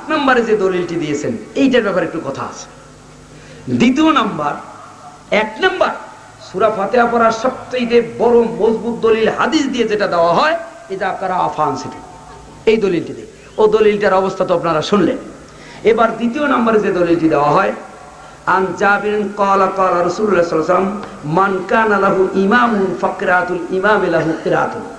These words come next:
জাবের হতে বর্ণিত, তিনি বলেন, রাসূল সাল্লাল্লাহু আলাইহি ওয়াসাল্লাম বলেছেন, "যে ব্যক্তির ইমাম আছে, ইমামের কেরাতি তার কেরাত, অর্থাৎ ইমামের কেরাতি মুক্তাদির জন্য যথেষ্ট।"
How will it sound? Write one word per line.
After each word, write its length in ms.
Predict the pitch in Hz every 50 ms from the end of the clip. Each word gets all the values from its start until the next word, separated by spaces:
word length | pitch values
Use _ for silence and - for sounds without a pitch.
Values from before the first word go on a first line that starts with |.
| - - - - - - - - - - - - - - - - - - - - - - - - - -
জাবের 380 | - 196 190 196 - 240 262 254
হতে 180 | 240 226 233 220
বর্ণিত, 420 | 175 196 196 190 214 233 226 233
তিনি 260 | 233 - 208 202 208
বলেন, 240 | 214 208 202 190 190
রাসূল 240 | 190 185 - 233 -
সাল্লাল্লাহু 0 |
আলাইহি 120 | - 196
ওয়াসাল্লাম 260 | 170 - 202 - 165
বলেছেন, 360 | 175 185 202 208 196 185 - 151
"যে 120 | 170 175
ব্যক্তির 420 | 185 190 185 - 202 185 - -
ইমাম 300 | - 185 196 208 208 196
আছে, 240 | 180 170 - 190 190 - - - - - - - -
ইমামের 640 | 240 247 240 233 233 233 226 226 220 214 202 - -
কেরাতি 600 | 214 208 208 196 190 185 190 190 190 185 160 - - -
তার 260 | 190 180 175 170 170 156 - - - - - - - -
কেরাত, 520 | 175 170 160 147 - - - - - -
অর্থাৎ 420 | 185 175 - 190 180 - 180 180
ইমামের 500 | 196 196 196 202 196 196 196 190 180 165
কেরাতি 340 | - 190 185 185 190 233 233
মুক্তাদির 540 | 214 190 180 156 - - 185 175 165 170 -
জন্য 240 | 151 165 170 214 214
যথেষ্ট।" 340 | 196 180 - - - -